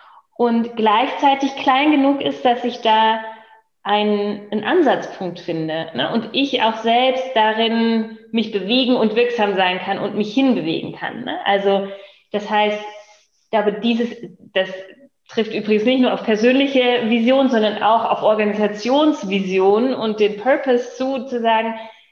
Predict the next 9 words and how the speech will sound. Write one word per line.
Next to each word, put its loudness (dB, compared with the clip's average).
was 0
ist -8
das 0
Problem, 0
was 0
ich -8
lösen -2
möchte -2
und -6